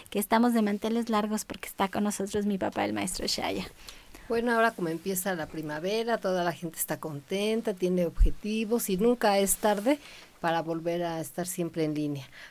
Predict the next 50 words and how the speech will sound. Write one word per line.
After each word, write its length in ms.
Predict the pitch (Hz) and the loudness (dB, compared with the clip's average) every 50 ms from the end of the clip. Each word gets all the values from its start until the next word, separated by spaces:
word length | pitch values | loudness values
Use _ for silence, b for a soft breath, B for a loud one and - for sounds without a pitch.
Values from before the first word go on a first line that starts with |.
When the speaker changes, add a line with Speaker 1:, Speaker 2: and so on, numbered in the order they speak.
| B B | B B
Speaker 2:
Para, 420 | - 160 160 156 156 151 151 156 - - | -4 -2 0 0 0 -2 -2 -4 -6 -6
eh, 120 | - 202 | -4 -4
aquí 220 | 170 175 175 - 240 | -4 -2 -2 -2 -2
entra 220 | 226 233 214 220 | -2 -2 -2 0
el 100 | 202 196 | 0 2
arte 280 | 196 190 185 208 202 190 | 0 0 0 -2 -2 0
de 100 | 185 175 | 0 -2
amarse 420 | 170 170 180 180 - - 196 180 | -2 -2 -4 -4 -4 -4 -2 -2
a 60 | 175 | -2
uno 200 | 170 165 170 170 | -2 -2 -2 -2
mismo. 360 | 170 170 165 156 151 - - - - - B B B B B B | -2 -2 -4 -4 -8 -10 -12 -16 -20 -20 B B B B B B
Y 60 | 180 | -8
cuando 320 | 180 - 180 170 170 185 | -2 2 2 4 4 4
uno 160 | 202 226 247 240 | 4 4 2 0
se 200 | - - 220 208 | 0 0 0 0
ama, 260 | 202 202 214 220 214 | 0 0 -2 -2 -4
pues 220 | - - 180 - | -6 -8 -10 -10
entonces 460 | 185 165 170 190 175 170 190 175 160 | -10 -10 -8 -10 -8 -6 -6 -6 -4
va 60 | 160 151 | -2 -2
a 60 | 151 | -2
ver 160 | 156 156 156 | -2 -4 -6
por 160 | - - 147 | -8 -10 -10
su 160 | - - - | -10 -10 -8
salud 500 | - - 151 127 156 185 226 240 254 247 | -8 -6 -6 -6 -4 -2 0 2 2 2
y 100 | 214 202 | 2 0
va 220 | 175 160 156 160 170 B B B B B B | 2 2 2 0 -2 B B B B B B
a 100 | - 143 | -6 -6
tratar 400 | - 156 156 151 - 165 165 170 | -4 -4 -6 -2 0 0 0 2
de 80 | 165 | 0
mantenerse 800 | 165 156 151 147 151 151 143 151 156 156 160 175 180 185 202 190 | -2 -2 -4 -4 -6 -6 -4 -4 -2 0 0 0 0 0 0 -2
lo 140 | 160 156 156 | -2 -2 0
más 180 | 160 170 185 185 | 0 0 0 0
sano. 380 | 180 - 233 240 247 277 294 285 B B B B B B | 2 2 2 2 4 2 2 0 B B B B B B
Y 180 | 196 208 208 | -2 2 4
algo 320 | 226 240 254 247 254 247 233 | 6 6 6 6 4 4 4
que 140 | - 214 202 | 4 2 4
no 100 | 208 226 | 4 2
es 120 | 226 - | 2 0
por 800 | - - 214 196 185 180 170 170 165 165 160 160 156 165 - - - | -2 0 2 4 6 4 4 2 -2 -2 -4 -4 -4 -4 -6 -2 0
estética, 640 | 180 180 180 - - 233 226 226 - 185 180 - - | 2 4 4 4 2 2 -2 -2 -4 -12 -12 -10 -8
sino 280 | - - 202 190 180 170 | -6 -4 -2 -2 -2 -2
más 200 | 180 185 185 185 | 0 -2 -2 0
bien 160 | 214 202 196 | 0 -2 -2
por 180 | 190 - 165 | -2 -4 -4
salud, 460 | - - 185 175 175 190 254 320 370 285 | -4 -2 -2 -2 -2 0 -2 -2 0 0
el 160 | 190 180 180 | -2 -2 -2
que 120 | - 190 | -2 -2
bajen 280 | 180 185 185 180 208 214 | -2 -2 -2 -4 -6 -4
de 120 | 214 233 | -4 -2
peso, 360 | - - 240 220 226 269 277 | 2 2 2 4 4 2 0